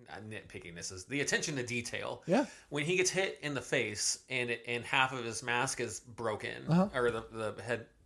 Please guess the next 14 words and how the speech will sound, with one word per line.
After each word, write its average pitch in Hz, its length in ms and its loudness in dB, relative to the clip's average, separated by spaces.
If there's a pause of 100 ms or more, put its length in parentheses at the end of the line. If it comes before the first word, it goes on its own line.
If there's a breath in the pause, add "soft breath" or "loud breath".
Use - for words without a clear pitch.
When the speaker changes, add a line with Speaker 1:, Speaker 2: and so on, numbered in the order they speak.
(120)
Speaker 1:
the 117 80 -2
cowl, 95 440 2
whatever 123 200 -4
Speaker 2:
Sure. 240 140 6
Speaker 1:
you 262 60 0
call 107 180 0
it. - 80 -12 (800 loud breath)
His 151 300 0
voice 156 360 2
box, 120 500 4
the, 123 160 -2
the, 120 280 0
the 120 80 -4
speaker 196 560 2